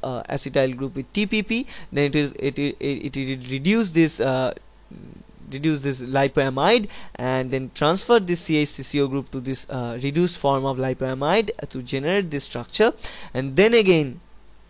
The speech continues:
uh, coenzyme A will come and transfer of this acetyl group from lipoamide towards the coenzyme will generate the coenzyme, uh, ac-, acetyl co A, and for that F A D H, uh, F A D H is reduced, and we need to restore the F A D H two to its oxidized form,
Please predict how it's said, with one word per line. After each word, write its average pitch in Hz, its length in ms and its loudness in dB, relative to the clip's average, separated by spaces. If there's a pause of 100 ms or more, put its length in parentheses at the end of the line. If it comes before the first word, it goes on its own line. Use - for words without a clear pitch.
(380)
uh, 135 180 0
coenzyme 170 600 4
A 156 80 6
will 147 180 2
come 220 400 4
and 143 180 2
transfer 214 440 4
of 139 360 6
this 139 160 -4
acetyl 131 480 0
group 131 160 -8
from 131 240 -6
lipoamide 135 640 -2
towards 131 240 0
the 131 80 -6
coenzyme 165 640 0
will 151 120 0
generate 135 480 -4
the 143 120 -2
coenzyme, 131 580 -6 (400)
uh, - 140 -4
ac-, - 240 -2
acetyl 139 520 2
co 123 200 -2
A, 202 280 8 (280)
and 131 400 2
for 135 200 4
that 170 380 6
F 147 160 2
A 160 80 4
D 143 180 2
H, 143 360 2
uh, 117 60 -2
F 131 200 -2
A 156 60 2
D 143 160 0
H 139 180 0
is 127 240 -6
reduced, 175 540 0
and 127 180 -4
we 131 80 -6
need 196 240 0
to 226 140 -2
restore 160 420 2
the 143 140 2
F 143 120 2
A 143 60 -2
D 139 120 -2
H 139 120 -4
two 131 120 -12
to 135 100 -8
its 127 160 -6
oxidized 196 480 2
form, 147 320 2